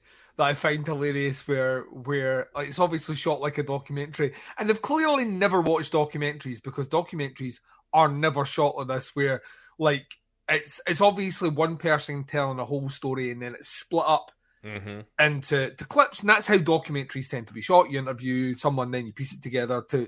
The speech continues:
Speaker 1: to deliver your narrative story. But no one ever gives you the exact, like, cutting point of when to trim off by going like that. "And then we thought this was gonna happen.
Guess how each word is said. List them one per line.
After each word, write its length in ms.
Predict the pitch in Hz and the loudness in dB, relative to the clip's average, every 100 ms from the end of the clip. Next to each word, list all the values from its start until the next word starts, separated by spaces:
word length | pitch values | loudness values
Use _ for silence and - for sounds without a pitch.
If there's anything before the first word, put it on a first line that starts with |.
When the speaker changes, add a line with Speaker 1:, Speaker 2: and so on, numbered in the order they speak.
| - | -4
Speaker 1:
to 120 | 139 | -8
deliver 320 | 127 131 127 131 | -4 -4 -4 -4
your 120 | 120 | -6
narrative 440 | 120 127 123 117 | -2 0 -2 -6
story. 340 | - 151 143 139 - - - - _ | -2 2 2 2 -10 -18 -20 -20 _
But 180 | 180 185 | 8 8
no 160 | 202 269 | 8 8
one 440 | 302 254 151 123 - _ _ _ _ _ _ _ - | 10 10 8 -2 -8 _ _ _ _ _ _ _ 6
ever 200 | 208 208 | 8 8
gives 360 | 160 185 147 160 | 6 4 4 0
you 160 | 165 | 0
the 120 | 143 143 | 2 2
exact, 800 | 131 127 160 170 - - - - _ _ _ 147 | 0 4 8 8 8 -2 -12 -12 _ _ _ 0
like, 260 | 143 - | 0 0
cutting 400 | - 180 180 196 | 2 2 2 -4
point 360 | - 190 196 190 _ _ _ | 0 2 2 0 _ _ _
of 240 | 147 139 - | -2 -2 4
when 400 | 156 143 143 139 | 4 4 0 -4
to 420 | - 139 127 127 | -2 0 2 0
trim 320 | 127 - 151 139 | -2 0 0 2
off 240 | 135 - | 0 2
by 160 | 135 131 | 2 2
going 220 | 135 127 | -2 -6
like 80 | 123 | -2
that. 260 | 131 120 - - _ _ - | 0 0 -4 -18 _ _ -6
"And 180 | 139 135 | -4 -2
then 160 | 143 | 0
we 120 | 139 131 | 0 -2
thought 300 | - 131 120 | 0 0 0
this 200 | 135 - | -8 -10
was 120 | 117 | -12
gonna 220 | 123 107 | -10 -10
happen. 400 | 98 104 - 92 | -10 -12 -14 -20